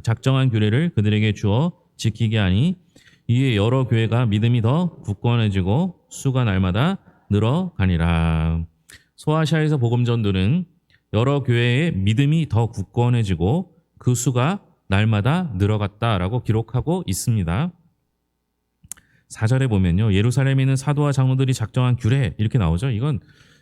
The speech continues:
어, 앞장인 십오 장에 예루살렘 공의회에서 결정했던 내용입니다. 예루살렘 회의의 결정 상황은요, 이방인이 예수를 믿는 과정에서 할례를 행하거나 율법 규례, 특히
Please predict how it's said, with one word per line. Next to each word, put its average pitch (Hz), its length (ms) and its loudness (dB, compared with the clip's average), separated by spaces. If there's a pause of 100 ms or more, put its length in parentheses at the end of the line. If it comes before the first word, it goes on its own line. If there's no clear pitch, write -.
(140)
어, 90 240 -2
앞장인 151 560 -2
십오 190 400 -2
장에 151 480 -2
예루살렘 143 500 0
공의회에서 139 920 0
결정했던 123 920 -2
내용입니다. 85 640 0 (560)
예루살렘 165 480 2
회의의 190 300 2
결정 151 440 0
상황은요, 147 720 0
이방인이 143 500 0
예수를 139 320 0
믿는 123 280 2
과정에서 101 720 -2 (460)
할례를 185 840 0
행하거나 143 760 2
율법 135 540 0
규례, 82 240 -2
특히 - 560 -4